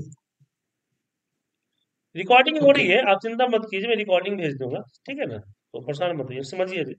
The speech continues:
Speaker 1: step को। तो जैसे ओके करूंगा, एमआरपी फिफ्टीन हंड्रेड दिखेगा। तो देखिए, data Excel में दो तरह का होता है, visual and original। तो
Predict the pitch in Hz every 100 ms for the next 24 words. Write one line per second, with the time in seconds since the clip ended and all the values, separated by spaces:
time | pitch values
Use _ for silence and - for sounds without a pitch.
0 | _ 120 - 107 104 - _ _ _ _
1 | _ _ _ _ _ _ _ - 160 247
2 | 247 262 240 285 277 240 226 247 214 208
3 | 202 196 208 208 202 214 202 156 147 143
4 | 127 110 104 - _ _ _ _ 269 277
5 | 294 294 269 214 143 156 240 240 269 208
6 | 247 - - - 175 - 262 233 220 185
7 | 214 214 185 151 139 123 110 110 110 110
8 | _ _ _ 127 127 202 220 233 277 302
9 | - 170 170 185 - 196 170 147 135 117
10 | 107 101 _ _ _ _ _